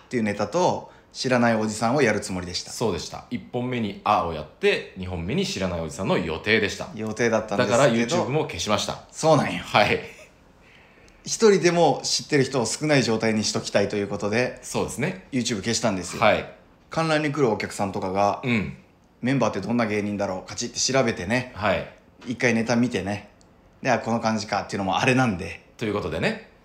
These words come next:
Speaker 1: 消したんですけれども。
Speaker 2: はい。まあ、結構話し合いましたよ。
Speaker 1: ました。
Speaker 2: うん。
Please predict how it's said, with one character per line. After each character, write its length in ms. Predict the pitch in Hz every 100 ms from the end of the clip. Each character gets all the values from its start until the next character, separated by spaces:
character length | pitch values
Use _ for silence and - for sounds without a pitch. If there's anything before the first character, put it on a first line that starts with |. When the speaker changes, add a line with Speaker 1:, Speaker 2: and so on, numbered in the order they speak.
| -
Speaker 1:
消 80 | 104
し 80 | -
た 80 |
ん 80 | 98
で 60 | 90
す 100 | -
け 80 | 87
れ 60 |
ど 80 | 85
も。 60 | 120
Speaker 2:
は 100 | 104
い。 200 | 80 - - _ _ _ -
ま 100 | 139
あ、 20 |
結 320 | 208 208 -
構 120 | -
話 260 | 123 123 120
し 100 | 127
合 40 |
い 60 | 120
ま 120 | 127
し 120 | 127
た 100 | -
よ。 80 | 64 - - _
Speaker 1:
ま 180 | 113 101
し 140 | -
た。 160 | - 78
Speaker 2:
う 100 | 113
ん。 260 | 104 87